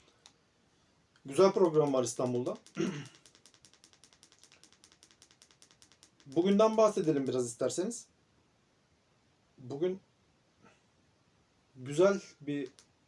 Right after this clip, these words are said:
gün geçirdik yine. Dünkü İstanbul gibi. İkinci altılıyı vermiştim. Ee, ikinci altılı üç bin dört yüz lira verdi. Ee, biraz patlamadı ama, e, yine de cazip bir programdı.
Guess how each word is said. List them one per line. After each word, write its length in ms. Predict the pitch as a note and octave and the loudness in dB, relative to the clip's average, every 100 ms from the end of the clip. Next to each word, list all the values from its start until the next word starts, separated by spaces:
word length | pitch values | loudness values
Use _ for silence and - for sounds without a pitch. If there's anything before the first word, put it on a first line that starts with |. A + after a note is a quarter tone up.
| _ _ _ _ _ _ _ _ _ _ C3 | _ _ _ _ _ _ _ _ _ _ -6
gün 180 | C#3+ | -4
geçirdik 480 | C3 B2+ B2+ A#2 B2 | -4 -4 -4 -4 -6
yine. 180 | C3+ F3+ - - - B2 | -6 -6 -10 -20 -14 -8
Dünkü 260 | C3 D3 | -8 -6
İstanbul 480 | C3 - C#3+ B2+ A#2 | -6 0 0 0 0
gibi. 200 | B2 F#3+ - _ - - _ _ _ _ - - - - _ - _ _ _ _ | -2 -4 -10 _ -20 -20 _ _ _ _ -20 -20 -20 -20 _ -20 _ _ _ _
İkinci 360 | E3 D#3+ E3 F#3 | -12 -4 0 4
altılıyı 960 | F#3 - F3 G#3 - - - - E3 F3 | 4 4 2 2 -2 -16 -12 2 6 6
vermiştim. 500 | D#3 C#3 - A#3 - - _ _ | 6 2 -4 -6 -12 -18 _ _
Ee, 240 | D3+ C#3 C3+ | -6 -4 -4
ikinci 280 | C#3 D3 D#3+ | -4 2 2
altılı 280 | D3+ E3+ | 2 -2
üç 180 | E3+ - | -4 -4
bin 200 | F3 F3 | -4 0
dört 260 | F3 F3 D3+ | -2 -2 -8
yüz 100 | B2 | -2
lira 160 | B2+ | 0
verdi. 380 | A2+ A#2+ D3 F#3+ - | 2 0 -4 -8 -8
Ee, 220 | F2+ - | -10 -12
biraz 260 | - D3+ | -14 -6
patlamadı 520 | - D3+ - D#3 A2+ D#3 | -4 -4 -4 -4 -2 -2
ama, 280 | E3 F#3 - _ - _ - - - | -2 -6 -12 _ -20 _ -20 -20 -16
e, 40 | C3 - A#2+ | -12 -10 -4
yine 300 | D#3 C#3 G#2+ | -2 -2 -4
de 120 | C#3 | 0
cazip 380 | C#3+ D3 D#3 D3 | 4 4 0 -8
bir 100 | C#3+ - _ - _ _ _ _ - _ _ - | -14 -16 _ -20 _ _ _ _ -20 _ _ 0
programdı. 580 | B2+ A2 A2 A2+ G#3+ | 0 0 -2 -4 -6